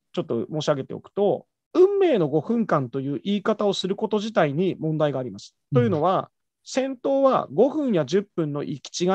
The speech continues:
Speaker 1: は当然であり、作戦指揮はこうした齟齬を踏まえて行われることが当然です。
Speaker 2: い-、言い訳に過ぎないんだよね、
Speaker 1: そう。
Speaker 2: 結局ね。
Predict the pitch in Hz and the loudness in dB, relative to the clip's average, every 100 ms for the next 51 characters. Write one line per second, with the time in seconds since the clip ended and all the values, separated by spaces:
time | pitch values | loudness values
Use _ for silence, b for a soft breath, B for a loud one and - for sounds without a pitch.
0 | 214 196 - 156 170 170 165 165 139 98 | 2 0 -2 -4 -2 -2 0 -2 -2 -8
1 | - - 208 - 262 262 - 233 156 - | -14 -6 -6 -4 -6 -6 -4 -2 -2 -2
2 | 214 - - 262 214 160 - - 185 156 | -6 -4 -6 -4 -2 -2 -4 -4 -2 -2
3 | 156 - - 156 151 143 135 139 202 311 | -2 -6 -6 -2 -2 -2 -4 -6 -6 -4
4 | - - _ _ _ _ _ _ _ _ | -8 -10 _ _ _ _ _ _ _ _
5 | 170 147 143 101 - - _ _ _ _ | -4 -2 -4 -8 -14 -20 _ _ _ _
6 | _ - 165 151 151 151 156 175 160 170 | _ -4 0 4 4 2 0 0 2 0
7 | 165 156 214 240 175 123 139 180 175 135 | 0 -2 0 0 0 -2 -2 0 0 0
8 | - 135 147 139 | 0 0 2 -2